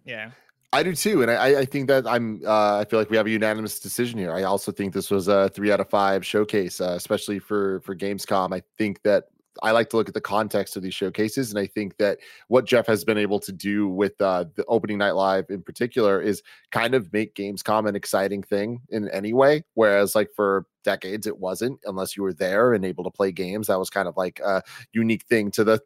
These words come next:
Speaker 2: thousands and thousands of people there that get to play games, and that's great. But from a games media, uh, industry perspective, there was rarely any announcements of consequence, and Jeff has changed that, right? Like, single-handedly, there are now, uh,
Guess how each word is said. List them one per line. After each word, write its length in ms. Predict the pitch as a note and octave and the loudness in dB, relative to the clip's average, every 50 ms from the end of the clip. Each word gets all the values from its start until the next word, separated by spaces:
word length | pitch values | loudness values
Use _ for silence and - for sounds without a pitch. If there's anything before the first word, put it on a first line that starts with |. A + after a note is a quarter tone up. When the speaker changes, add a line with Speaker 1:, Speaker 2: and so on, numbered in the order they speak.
| _ _ _ | _ _ _
Speaker 2:
thousands 420 | G3+ F3 E3+ E3+ D3 C3+ C#3 B2+ C3 | 2 4 4 4 4 4 4 2 2
and 100 | C3 A2 | 2 4
thousands 400 | C3+ B2+ A#2 A#2 G#2 G#2 F#2 G2+ | 4 4 4 4 2 0 -2 -4
of 80 | G2+ | -4
people 260 | - A#2+ A#2 - A2+ | -2 -2 0 2 4
there 160 | G#2 A2+ C3+ C#3+ | 6 8 6 6
that 120 | C3+ G#2 | 4 0
get 100 | - G2 | -4 -6
to 80 | - - | -10 -10
play 160 | - F#2 E2 | -10 -10 -8
games, 320 | - G#2 A#2 C#3 C3+ A2 | -4 -4 -2 -2 -2 -2
and 80 | F2+ G2+ | -2 -4
that's 140 | F#2+ - - | -4 -4 -2
great. 300 | - A#2+ B2+ C#3 - - _ | 0 2 2 2 0 -2 _
But 220 | A2+ G#2 G2+ - - - - - - _ - | 0 0 0 -2 -6 -12 -20 -20 -20 _ -2
from 160 | C3 B2+ A#2+ | 0 2 4
a 180 | A2+ A2 G#2+ G2+ | 4 4 2 0
games 340 | - A#2+ A#2+ A#2 G#2+ F#2 G2 | 0 -2 -2 -2 -2 -4 -6
media, 540 | A2 A2+ A2 A2 A2+ G#2+ G#2 G2+ F#2+ F#2+ F#2+ - | -6 -4 -2 -2 0 0 2 0 0 -2 -2 -2
uh, 180 | - G2 F#2+ F2+ | -2 -2 -2 -2
industry 400 | D#2+ A#2 A2+ A#2 A2+ - - G#2 | -4 -4 -6 -6 -8 -8 -10 -10
perspective, 720 | - - G2 - - - F2+ E2+ - _ - G#2 G2 F#2 - | -10 -10 -10 -8 -6 -4 -6 -6 -6 _ -4 -4 -4 -2 0
there 360 | - G#2 G2+ G2 G2 G2 G2 | 0 2 2 2 2 0 0
was 340 | F#2+ G2 G2+ G2 F#2+ F#2 - | 0 2 2 2 0 -2 -4
rarely 680 | F#2 F#2+ G2+ A#2 A#2 B2 C3 C3 A#2+ A2 G#2+ F#2+ G2+ - | -4 0 2 4 6 6 6 6 4 2 0 -2 -4 -6
any 300 | A2 G#2 G2+ F#2+ G2 F2+ | -6 -6 -4 -6 -6 -4
announcements 520 | G2 G2+ G2+ G2 G2+ - - G#2+ F#2 - | -4 -2 -2 -2 -4 -6 -8 -10 -12 -12
of 80 | - - | -14 -6
consequence, 640 | - A2 B2 C3+ - G2+ F#2+ G2 G2 F#2+ F2+ - - - | -2 -2 -2 0 -2 -4 -4 -2 -2 -2 -2 -4 -2 0
and 220 | A#2+ A2+ A2 G2 - - - _ | 0 0 0 -2 -6 -14 -18 _
Jeff 240 | - - - - - | 0 2 2 4 4
has 220 | C#3+ C#3 B2 - | 2 2 0 -2
changed 480 | - - - C3+ C3 E3 A3+ - - - | -4 -2 2 2 4 4 2 0 -2 -4
that, 180 | - - - - _ - | -6 -8 -8 -12 _ -4
right? 280 | G2+ G2 G2+ A#2 A#2 - | -2 0 0 -2 -2 -2
Like, 140 | A2+ G#2 | -4 -2
single-handedly, 760 | - - C3+ C3+ C3+ C#3 C#3 B2+ C3+ C#3+ C3+ A#2 G2+ G#2 G2+ | -2 -2 -2 0 2 2 4 4 4 2 2 0 0 0 2
there 180 | G2 G#2+ G#2+ G#2 | 4 4 4 4
are 60 | G2+ | 4
now, 320 | G#2+ G#2+ G#2+ A2 A2 A2+ - - - - - - - | 4 4 4 4 4 4 2 -2 -14 -20 -20 -6 0
uh, 300 | - A#2 A2+ G#2+ G#2 G2+ | 2 4 4 4 2 2